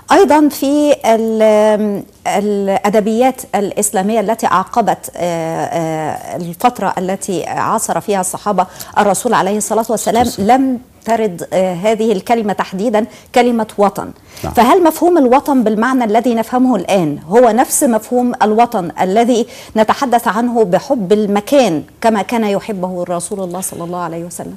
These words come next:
Speaker 2: يعني، اسمحي لي أن أعترض على بعض ما قيل.
Speaker 1: اتفضل.
Speaker 2: لأن كلمة الوطن، المفرد بتاعها وطن، الواو والطين والطاء والنون،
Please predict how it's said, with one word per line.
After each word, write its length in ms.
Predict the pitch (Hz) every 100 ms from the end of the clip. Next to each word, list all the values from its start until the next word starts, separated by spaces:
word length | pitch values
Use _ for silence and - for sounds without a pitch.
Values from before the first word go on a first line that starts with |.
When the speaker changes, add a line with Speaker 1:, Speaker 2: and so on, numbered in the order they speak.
| -
Speaker 2:
يعني، 280 | 101 107 107
اسمحي 440 | 87 - 104 139 139
لي 160 | 110
أن 120 | 98
أعترض 520 | 92 98 - 143 107 98
على 240 | 85 95
بعض 260 | 101 90 87
ما 140 | 78
قيل. 260 | 71 60 - - - _ _ - -
Speaker 1:
اتفضل. 160 | - - - -
Speaker 2:
لأن 360 | - - 104 92
كلمة 460 | 87 117 101 82 80
الوطن، 540 | 80 85 101 - 117 120 - _ _ _ _ _ _ _ _ _ _ -
المفرد 520 | 76 82 101 - 78
بتاعها 340 | 76 - 85 82
وطن، 520 | 80 90 92 98 101 -
الواو 320 | 73 82 92
والطين 420 | 78 71 - 87
والطاء 540 | 80 69 71 - 87 -
والنون، 500 | 73 78 98 110